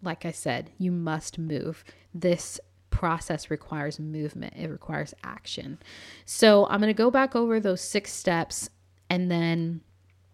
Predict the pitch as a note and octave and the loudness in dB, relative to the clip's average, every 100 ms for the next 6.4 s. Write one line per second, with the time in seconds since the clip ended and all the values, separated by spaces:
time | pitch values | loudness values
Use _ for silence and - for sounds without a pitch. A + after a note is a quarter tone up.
0 | _ - - E3+ E3+ E3+ E3+ F3 - F#3 | _ -12 -2 0 2 0 -2 -6 -4 -6
1 | - B3+ - - - G3 F#3+ F#3 - - | 0 2 2 0 2 6 6 4 -4 -20
2 | - F#3+ - A3+ A3 G#3 G3+ F#3+ F#3+ F#3+ | -6 -4 4 4 4 2 4 2 4 2
3 | E3+ E3+ E3 E3 - G3 F#3 - F#3 F#3 | 2 2 2 -2 -10 -6 -4 0 2 2
4 | F#3 F3+ D#3+ - D#3+ D#3 - - - _ | 2 -2 -2 -4 -2 -4 -4 -12 -16 _
5 | _ _ _ _ - E3+ F3 - E3 D#3+ | _ _ _ _ -10 -2 0 0 0 -2
6 | - - D3+ - | -2 -4 -4 -4